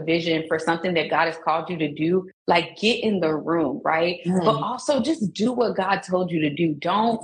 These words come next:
Speaker 1: delay. Like, when God gives you instruction, do it then, because there are moments and times and seasons. In the very same way that, like, when I was, you know, obedient to God, to creating all these TikToks around the same time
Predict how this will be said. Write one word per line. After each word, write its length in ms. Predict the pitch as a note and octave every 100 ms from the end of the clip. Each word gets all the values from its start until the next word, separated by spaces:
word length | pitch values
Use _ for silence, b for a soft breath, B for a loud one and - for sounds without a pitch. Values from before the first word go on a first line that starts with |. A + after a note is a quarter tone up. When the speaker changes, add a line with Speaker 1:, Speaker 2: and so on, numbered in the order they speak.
| - _ _
Speaker 1:
delay. 640 | E3 F3+ E3 D#3+ F3 D#3+ -
Like, 260 | E3+ E3+
when 160 | F3 F#3
God 280 | F#3 G3+ A3
gives 160 | G#3+
you 160 | F#3 F#3+ -
instruction, 840 | D#3 - F#3+ G3+ - G3+ G3 F#3+ - _ _ D#3+
do 280 | D3+ G#3+ A3+
it 260 | A3+ G#3+ - D#3+ D#3
then, 320 | F#3+ F#3 E3+
because 440 | F3 - F#3 F3 F3
there 180 | G#3
are 80 | F#3+
moments 520 | D#3+ E3 F#3+ G#3 G3+ - B -
and 120 | F3
times 380 | E3+ F#3+ G3 F#3+
and 160 | F3 E3+
seasons. 440 | G3 F3+ D#3+ D#3 - _
In 100 | -
the 80 | F#3+
very 280 | E3 F#3 A#3
same 300 | A3+ G3+ F#3+
way 220 | F3+ G3
that, 200 | F#3 D#3+
like, 240 | F3 F3 - - _
when 180 | E3+ F3+
I 120 | F#3+
was, 320 | G3+ E3 - -
you 100 | G3+
know, 180 | F3+ -
obedient 440 | E3 F3 F#3+ F#3 F#3
to 60 |
God, 280 | F3 F3 F3+ -
to 100 | D#3
creating 420 | - F3+ F3+ E3+
all 140 | E3+
these 160 | E3 D#3
TikToks 500 | G#3+ - F#3+ F#3 F#3+
around 200 | F3+ F3+
the 60 |
same 300 | F3 F3 F3+
time 380 | F3 F3+ E3+ E3+